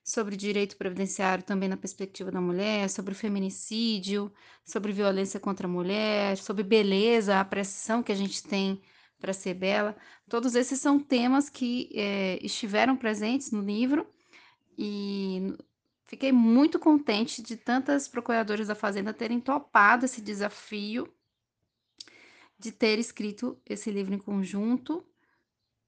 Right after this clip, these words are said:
A capa tá linda também, foi feita também por uma mulher. <laughs> O livro tá, assim, feito com muito carinho mesmo e recomendamos a leitura.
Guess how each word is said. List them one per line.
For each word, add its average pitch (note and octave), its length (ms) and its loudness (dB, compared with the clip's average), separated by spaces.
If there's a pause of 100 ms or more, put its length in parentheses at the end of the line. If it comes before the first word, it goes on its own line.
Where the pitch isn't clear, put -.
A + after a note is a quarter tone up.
(160)
A - 100 0
capa - 300 0
tá B3 160 4
linda B3+ 380 4
também, G#3 260 0
foi G#3 140 -4
feita G#3 260 -4
também G3 320 -2
por G3 240 -4
uma D4+ 260 6
mulher. G#3 520 4 (420)
<laughs> A3 500 -10 (480)
O G#3 140 -8
livro A3+ 340 -2
tá, A#3 520 6
assim, A3 480 0
feito - 280 -6
com A#3 120 -2
muito B3+ 260 0
carinho A#3 320 4
mesmo G#3 320 0
e - 20 2
recomendamos G#3+ 600 -2
a G#3 60 -4
leitura. F3+ 640 -6